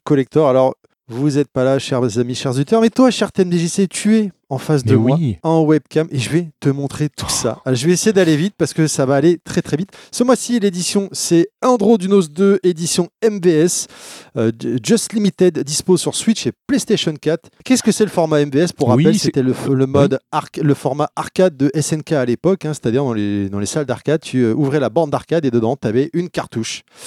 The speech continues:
Speaker 1: euh,
Speaker 2: Qui était le
Speaker 1: brute.
Speaker 2: pendant de l'A E S, hein, donc la, la version, euh, console, la Neo
Speaker 1: Console
Speaker 2: Geo.
Speaker 1: de salon, exactement. Et c'était pas forcément commun à l'époque, ça se fait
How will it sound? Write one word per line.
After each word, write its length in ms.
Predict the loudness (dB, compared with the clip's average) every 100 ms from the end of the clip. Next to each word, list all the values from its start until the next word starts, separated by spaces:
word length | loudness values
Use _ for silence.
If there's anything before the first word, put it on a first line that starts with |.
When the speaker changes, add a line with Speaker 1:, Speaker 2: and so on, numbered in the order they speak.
| -20 -20 -8
Speaker 1:
euh, 380 | -4 -2 -2 -2
Speaker 2:
Qui 140 | -2
était 120 | 0 0
le 60 |
Speaker 1:
brute. 160 | 2 2
Speaker 2:
pendant 300 | 4 2 4
de 80 | 2
l'A 220 | 4 4
E 100 | 4
S, 240 | 2 0
hein, 140 | -2 -2
donc 160 | -2
la, 120 | -2 -4
la 120 | -4
version, 500 | -6 -4 -4 -2 -2
euh, 160 | -2
console, 400 | -4 -6 -2 -2
la 60 | 0
Neo 140 | 2
Speaker 1:
Console 240 | 2 4 2
Speaker 2:
Geo. 20 |
Speaker 1:
de 100 | 0
salon, 300 | -2 -4 -6 -18 -10 -6
exactement. 600 | -4 -2 -4 -2 -4 -4 -12 -14 0
Et 260 | 4 4 2 _
c'était 400 | -8 -8 -2 -4 _
pas 140 | -2 0
forcément 400 | -2 -4 -8 -6
commun 320 | -2 0 0
à 20 | 0
l'époque, 320 | 0 0 -2
ça 140 | -2
se 80 |
fait 100 | -2